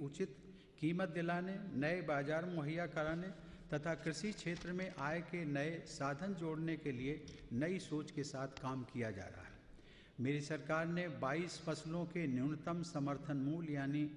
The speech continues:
एमएसपी को फसल की लागत का डेढ़ गुना से अधिक करने का ऐतिहासिक फैला-,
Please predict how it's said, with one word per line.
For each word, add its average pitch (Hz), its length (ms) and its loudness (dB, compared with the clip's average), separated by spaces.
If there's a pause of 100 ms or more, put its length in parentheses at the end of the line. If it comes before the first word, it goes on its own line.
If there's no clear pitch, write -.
(120)
एमएसपी 156 460 0
को 143 480 -2 (100)
फसल 170 280 0
की 151 200 2
लागत 131 480 0
का 147 100 2
डेढ़ 131 300 0
गुना 127 300 0
से 139 180 -2
अधिक 131 360 -2
करने 120 280 2
का 135 220 -2 (120)
ऐतिहासिक 120 540 0
फैला-, 110 400 0